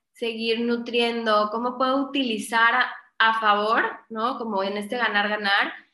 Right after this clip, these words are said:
esta red de redes que, que yo elegí vivir en este momento, o sea, yo elegí.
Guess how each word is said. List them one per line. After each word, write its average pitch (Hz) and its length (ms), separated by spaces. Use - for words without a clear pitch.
esta 247 400
red 247 220
de 233 180
redes 240 760
que, 214 300
que 220 160
yo 233 100
elegí 302 380
vivir 269 720
en 226 160
este 226 260
momento, 277 640
o - 60
sea, - 160
yo 156 160
elegí. 269 640